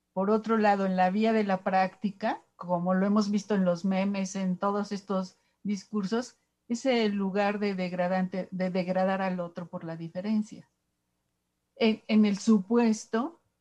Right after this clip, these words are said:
de no lo políticamente correcto, sino en lo, en lo, en lo que se subvierte con el, con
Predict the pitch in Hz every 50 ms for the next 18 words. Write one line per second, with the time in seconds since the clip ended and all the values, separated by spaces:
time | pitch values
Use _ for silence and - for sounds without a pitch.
0 | _ _ - 208 208 208 214 233 240 247 240 233 262 254 233 220 214 - 233 226
1 | - 208 202 190 190 185 208 190 - 226 220 208 185 180 - - 247 240 - 214
2 | 190 185 185 180 175 170 - 196 185 180 180 180 170 170 - - 196 185 170 175
3 | 170 - 180 - 180 175 - - 185 175 190 190 185 185 208 190 - 190 180 170
4 | 165 165 - - _ 185 180 175 165 165 165 -